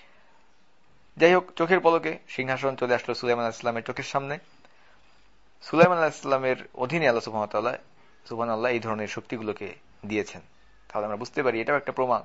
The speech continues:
সুলাইমান আলাইহিস সালামের রাজত্ব কত শক্তিশালী ছিল, যেটা সেই যুগে চিন্তাও করা যায় না। চোখের পলকে সিংহাসন সেই ইয়েমেন থেকে জেরুজালেমে আল্লাহ সুবহানাহু ওয়া তাআলা তাকে নিয়ে আসার ক্ষমতা দান করেছিলেন।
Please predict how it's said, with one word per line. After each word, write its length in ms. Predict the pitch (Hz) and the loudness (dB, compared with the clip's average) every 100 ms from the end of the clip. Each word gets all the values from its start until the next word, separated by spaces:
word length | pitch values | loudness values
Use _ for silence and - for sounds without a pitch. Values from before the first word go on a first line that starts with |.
| - | -6
সুলাইমান 280 | - 113 107 | -8 -6 -6
আলাইহিস 140 | 101 | -10
সালামের 160 | 110 104 | -8 -2
রাজত্ব 320 | 104 113 - | -2 -2 -6
কত 160 | 117 107 | -6 -6
শক্তিশালী 420 | 95 92 - 92 | -12 -14 -12 -14
ছিল, 200 | - - - - - - - - - - - - - | -16 -20 -20 -20 -20 -20 -20 -20 -20 -20 -20 -20 -6
যেটা 160 | 127 135 | -2 -2
সেই 160 | 131 131 | -2 -4
যুগে 180 | 123 | -4
চিন্তাও 320 | 120 127 135 127 | -4 0 2 4
করা 200 | 120 110 | 4 4
যায় 120 | 110 | 0
না। 100 | 135 | -2
চোখের 260 | 139 139 | -4 -4
পলকে 360 | 131 135 147 127 | 0 2 2 0
সিংহাসন 480 | - 107 110 127 147 | -8 -10 -6 -6 -8
সেই 240 | - 107 107 | -14 -10 -6
ইয়েমেন 260 | 117 127 | -4 -6
থেকে 260 | 123 104 110 | -10 -12 -8
জেরুজালেমে 460 | 104 104 104 104 120 - - - - - - - | -6 -6 -8 -8 -12 -16 -20 -20 -20 -20 -20 -20
আল্লাহ 160 | - 107 | -8 -8
সুবহানাহু 380 | 98 101 98 95 | -6 -6 -6 -2
ওয়া 60 | |
তাআলা 160 | 101 101 - - - - - - | -2 -2 -4 -20 -20 -20 -20 -14
তাকে 180 | 107 107 | -12 -10
নিয়ে 140 | 110 | -8
আসার 180 | 113 - | -6 -8
ক্ষমতা 280 | - 104 101 | -8 -6 -6
দান 160 | 92 87 | -6 -8
করেছিলেন। 440 | 92 85 85 | -12 -14 -18